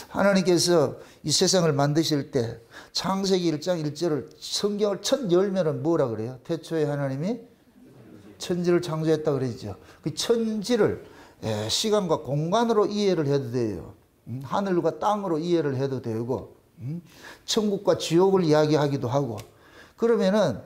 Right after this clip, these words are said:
그 "천국과 지옥이다." 이렇게 얘기를 했을 때는 거기에 살아갈 백성들이 있을 거 아니에요. 거기 천국 백성도 있고 지옥 백성도 있고.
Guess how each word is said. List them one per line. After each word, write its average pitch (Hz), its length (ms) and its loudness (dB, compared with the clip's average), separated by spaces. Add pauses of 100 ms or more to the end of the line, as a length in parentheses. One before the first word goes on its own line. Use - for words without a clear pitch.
(340)
그 - 100 0
"천국과 233 520 0
지옥이다." 190 680 2
이렇게 165 260 -2
얘기를 151 260 -2
했을 135 220 -6
때는 113 280 -8
거기에 185 400 2
살아갈 170 460 0
백성들이 160 460 -2
있을 127 200 -8
거 117 140 -8
아니에요. 110 260 -10 (840)
거기 113 140 -8
천국 185 440 -4
백성도 151 440 -2
있고 196 380 0 (360)
지옥 143 400 -2
백성도 120 440 -4
있고. 95 380 -10